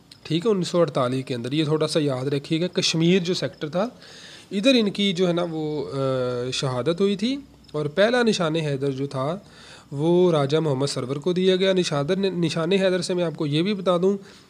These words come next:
पाकिस्तान का सबसे बड़ा जो मिलिट्री एजाज़ है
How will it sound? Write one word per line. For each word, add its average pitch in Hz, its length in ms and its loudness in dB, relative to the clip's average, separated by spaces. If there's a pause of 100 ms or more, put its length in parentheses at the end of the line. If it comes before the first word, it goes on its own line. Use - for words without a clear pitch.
(160)
पाकिस्तान 196 400 2
का 208 160 4
सबसे 240 500 0
बड़ा 202 280 6
जो 202 180 4
मिलिट्री 233 680 4
एजाज़ 143 600 2
है 104 140 -6